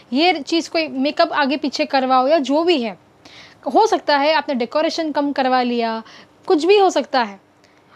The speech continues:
आपको कोई चीज़ की ज़रूरत ना हो तो आपने नहीं रखवाया, पर फोटोग्राफर एक ऐसा इंसान है जो आपको शादी में रखवाना पड़ता है, कंपलसरी। आपको फ़ोटो खिंचवाना अच्छा लगता है, नहीं लगता है,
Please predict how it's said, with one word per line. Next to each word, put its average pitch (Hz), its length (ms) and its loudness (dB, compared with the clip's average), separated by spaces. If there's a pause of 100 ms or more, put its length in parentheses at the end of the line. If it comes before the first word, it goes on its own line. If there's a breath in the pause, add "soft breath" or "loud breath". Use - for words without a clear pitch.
(120)
आपको 285 220 -2
कोई 349 220 -2
चीज़ 359 240 2
की 339 80 -4
ज़रूरत 285 440 2
ना 285 200 2
हो 320 160 2
तो 320 120 0
आपने 294 220 -2
नहीं 269 300 0
रखवाया, 262 420 0
पर 262 160 -4
फोटोग्राफर 339 680 -2
एक 339 120 -2
ऐसा 302 220 -2
इंसान 262 420 -2
है 269 140 -2
जो 285 120 -4
आपको 269 260 -4
शादी 247 320 -2
में 277 120 0
रखवाना 247 520 -2
पड़ता 240 400 -4
है, 214 280 0 (300 soft breath)
कंपलसरी। 302 680 2
आपको 240 220 0
फ़ोटो 277 280 -2
खिंचवाना 269 340 -2
अच्छा 247 200 0
लगता 254 300 0
है, 320 200 -2
नहीं 285 240 0
लगता 226 280 -2
है, 196 180 -8